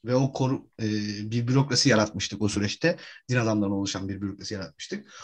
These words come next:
Roma'da işler biraz daha farklılaştı, biraz daha evrenselleşti. E, ve bugün hepimizin hayatında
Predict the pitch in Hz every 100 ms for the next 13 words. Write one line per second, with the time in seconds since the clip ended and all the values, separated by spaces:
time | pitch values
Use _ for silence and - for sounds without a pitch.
0 | - 120 143 156 147 113 - 120 113 117
1 | 110 123 127 117 98 98 101 107 107 107
2 | 131 127 127 143 147 139 147 147 147 170
3 | - _ - - - _ _ _ _ _
4 | 123 110 107 104 104 143 147 170 180 185
5 | - _ _ 156 165 147 131 120 113 117
6 | 113 113 143 202 -